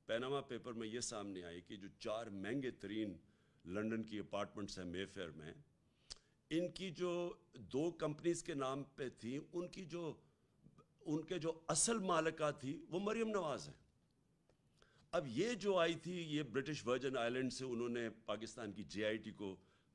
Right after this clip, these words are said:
ल-, ख़त लिखा था कि ये है असल मालिका। अब वो, वो जो उनका जो लेटर है, वो एडमिसिबल नहीं होगा। इसका मतलब कि नवाज शरीफ और उनकी बेटी, वो अब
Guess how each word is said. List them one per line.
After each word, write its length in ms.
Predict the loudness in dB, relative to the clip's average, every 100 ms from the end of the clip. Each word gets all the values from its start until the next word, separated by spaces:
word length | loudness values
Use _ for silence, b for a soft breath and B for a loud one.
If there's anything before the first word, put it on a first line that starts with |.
| -8
ल-, 140 | -6 -6 -8
ख़त 400 | -10 0 0 2
लिखा 280 | -6 -2 -2
था 220 | 0 -2
कि 120 | -2
ये 280 | -2 2 2
है 80 | 2
असल 300 | 0 -4 -4
मालिका। 600 | -4 -6 -6 -10 -12 -14 _ _ _ b b b b b 0
अब 480 | 0 0 -6 -18 -20 _ _ _ _ _ _ _ _ _ _ _ -12
वो, 300 | 0 0 0 -8 -10
वो 260 | -2 0 0
जो 500 | 2 2 0 -2 -12
उनका 300 | -6 -2 0
जो 120 | 0
लेटर 340 | 2 2 2 0
है, 60 |
वो 180 | 0 0
एडमिसिबल 500 | 0 2 4 4 2
नहीं 160 | 4 4
होगा। 320 | 2 -2 -10 -16 _ _ _ b b b
इसका 320 | 0 0 0 0
मतलब 760 | 2 0 2 2 2 -4 -20 b b b b b
कि 120 | 0 2
नवाज 380 | 6 8 6
शरीफ 480 | 6 0 0 0 0
और 560 | -2 2 4 4 2 0
उनकी 420 | 0 0 -4 -4
बेटी, 560 | -4 -4 -4 -4 -6 -8 b b -8
वो 120 | -6
अब 460 | 0 0 0 -14